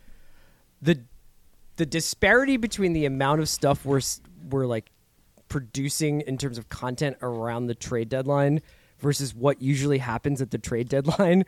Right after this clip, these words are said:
<laughs> seems like th-, it's happening in com-, two completely different realities. Do you think that this will be a busy trade deadline? And do you feel like, for the purposes of this pod,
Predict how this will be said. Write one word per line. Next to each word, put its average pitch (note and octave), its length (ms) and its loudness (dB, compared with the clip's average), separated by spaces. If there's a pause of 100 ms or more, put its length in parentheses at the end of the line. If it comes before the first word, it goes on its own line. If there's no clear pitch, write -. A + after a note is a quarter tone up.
(120)
<laughs> - 180 -20
seems F3+ 300 2
like D#3+ 260 2 (260)
th-, C#3+ 140 0
it's D3 160 -2
happening C#3+ 380 0
in C3 100 -2
com-, C3+ 240 -10
two F3+ 180 2
completely C#3 560 -4
different C3 300 -4
realities. C3 640 0 (560)
Do E3 120 2
you C4 200 8
think F#3+ 460 2
that D#3 180 2
this D#3+ 200 2
will D3+ 120 2
be C3+ 160 0
a B2 60 2
busy C3+ 320 -2
trade D3+ 260 2
deadline? D#3 540 2 (180)
And D3 140 2
do C#3+ 120 0
you D#3 140 2
feel E3+ 360 6
like, D3 440 4 (520)
for E3+ 120 2
the D3+ 80 4
purposes C#3 440 2
of C3+ 80 -2
this C3 160 -4
pod, C#3 400 2